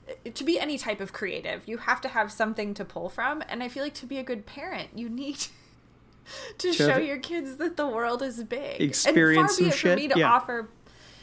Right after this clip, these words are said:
Speaker 1: yeah, far be it for me to offer parenting advice, but I am a human who had to grow up.
Speaker 2: Yeah.
Speaker 1: And I love knowing that my parents have,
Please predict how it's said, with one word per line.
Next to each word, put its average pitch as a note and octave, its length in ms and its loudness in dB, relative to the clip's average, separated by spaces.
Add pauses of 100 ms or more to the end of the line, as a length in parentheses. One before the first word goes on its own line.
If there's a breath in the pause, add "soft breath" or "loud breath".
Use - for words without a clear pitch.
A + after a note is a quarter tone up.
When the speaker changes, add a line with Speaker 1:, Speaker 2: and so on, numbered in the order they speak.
(120 soft breath)
Speaker 1:
yeah, E4+ 220 6
far E4 200 0
be F#4 100 0
it - 200 -6
for C4+ 160 -8
me B3+ 140 -4
to A#3 100 0
offer A3 280 0
parenting A#3+ 560 -6
advice, D4 440 -6
but A3+ 160 -6
I A3+ 60 2
am B3 260 -4
a F#3+ 40 -4
human A3 500 -6
who G#3+ 160 -8
had G#3 280 -4
to G#3+ 60 -2
grow F#3 280 0
up. G3 300 -2 (220 soft breath)
Speaker 2:
Yeah. E3+ 180 6
Speaker 1:
And C4 140 -2
I C4 100 0
love A3+ 340 0
knowing G#3+ 340 -4
that G3+ 120 -6
my G3+ 140 -4
parents F#3+ 500 -4
have, F#3+ 580 0